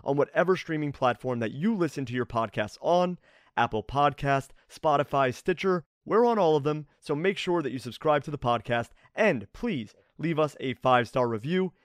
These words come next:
if you enjoy listening to the show. Now, let's move into the M L B news since our last podcast.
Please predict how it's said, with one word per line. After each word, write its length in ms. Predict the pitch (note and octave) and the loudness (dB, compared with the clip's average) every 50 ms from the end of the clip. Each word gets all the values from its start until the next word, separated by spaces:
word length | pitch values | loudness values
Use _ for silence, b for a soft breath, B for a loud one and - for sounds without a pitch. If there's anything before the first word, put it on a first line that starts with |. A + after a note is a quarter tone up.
| _ | _
if 180 | - F#3 F#3+ F3+ | -4 -4 -4 -4
you 120 | G#3 G3+ | -4 -4
enjoy 360 | G3 F3 C3 C#3+ C#3+ C#3 C3+ B2+ | -4 -2 0 0 2 2 2 0
listening 380 | A#2+ A#2+ - - A#2 A2+ A2 - | -2 -4 -6 -6 -6 -6 -6 -6
to 100 | - G#2+ | -6 -6
the 100 | G#2+ G2 | -6 -6
show. 360 | - - F#3 F3+ B2+ - - _ _ _ _ _ _ _ _ _ _ _ - | -2 0 2 2 2 2 -2 _ _ _ _ _ _ _ _ _ _ _ -4
Now, 260 | C#3+ G3 A3 E3+ G#2+ | 0 0 2 2 0
let's 280 | G#2+ A2+ D3 F#3 - - | -2 -2 -2 -2 -2 0
move 240 | F#3 F#3+ F#3 D#3+ | 0 0 0 0
into 300 | - E3+ F#3 F3+ C#3 E3 | -2 -4 -6 -6 -6 -8
the 180 | D#3 D#3+ D3 - _ - | -8 -8 -10 -8 _ -2
M 160 | E3+ G3 G#3 | 0 0 2
L 140 | G#3+ G#3+ F#3 | 2 0 0
B 240 | D3 F3 F#3+ F#3+ | 0 -2 -4 -4
news 440 | F3+ D#3 D3 D3+ D3+ D3+ D3 C3+ - b b b | -4 -4 -4 -2 -2 -2 -2 -4 -6 b b b
since 360 | _ - - A3 A3 G#3+ - F3+ | _ -6 -2 -2 -2 0 0 0
our 200 | D3+ C#3+ C#3 B2+ | 0 2 2 0
last 320 | A#2+ A#2+ A2+ A2 - - | 0 0 0 -2 -4 -8
podcast. 640 | - C#3+ C#3+ C#3 C3+ - - C#3+ C3+ C3+ C3+ - | -4 -2 0 0 0 -2 -2 0 0 0 0 -4